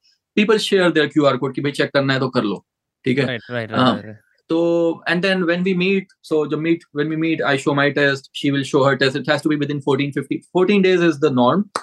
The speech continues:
Speaker 2: Hmm।
Speaker 1: Um, fourteen days के अंदर टेस्ट होना चाहिए। It con-, it, it consists of एचआईवी,
Speaker 2: हाँ।
Speaker 1: syphilis, which is from the blood।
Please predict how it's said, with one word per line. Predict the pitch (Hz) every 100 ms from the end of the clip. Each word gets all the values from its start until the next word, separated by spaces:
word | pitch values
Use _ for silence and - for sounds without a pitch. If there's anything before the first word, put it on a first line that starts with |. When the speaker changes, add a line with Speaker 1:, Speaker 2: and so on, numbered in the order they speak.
| - -
Speaker 2:
Hmm। | 123
Speaker 1:
Um, | 123 120 117
fourteen | _ - 143 151
days | 151 147
के | 139
अंदर | 139
टेस्ट | 135 139 135
होना | 135 135
चाहिए। | 151 156 139
It | 135 -
con-, | 135 131 127 _ - _ _ 131
it, | 135 - _ -
it | 143 135 _ - 131
consists | 131 127 156 143 151 135
of | - 117
एचआईवी, | 117 139 156 190 202
Speaker 2:
हाँ। | _ _ _ _ - - 214
Speaker 1:
syphilis, | 185 185 196 196 - - _ _ _ - 131
which | 135 143 143
is | 135
from | - - 127 123
the | 120
blood। | 131